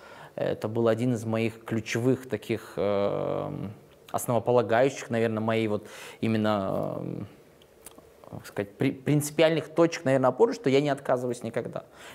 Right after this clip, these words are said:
Я всегда беру, и мне как бы почему он сможет, а я чем я хуже?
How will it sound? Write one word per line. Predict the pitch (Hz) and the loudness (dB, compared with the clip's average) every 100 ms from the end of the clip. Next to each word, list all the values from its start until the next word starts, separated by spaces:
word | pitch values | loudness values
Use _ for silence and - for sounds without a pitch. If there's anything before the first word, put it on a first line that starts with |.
| - | -2
Я | 104 | 0
всегда | 110 117 160 | 2 4 4
беру, | 127 131 202 | 4 4 4
и | 202 | 4
мне | 143 131 | 4 2
как | 131 110 | 2 -2
бы | 107 | -2
почему | 104 - 131 120 | -8 -4 0 0
он | - 127 104 | 2 0 0
сможет, | - 143 151 - | -2 0 0 0
а | |
я | 110 | 0
чем | 107 - 117 | 0 -2 -2
я | 120 | -4
хуже? | - 120 - | -4 -8 -8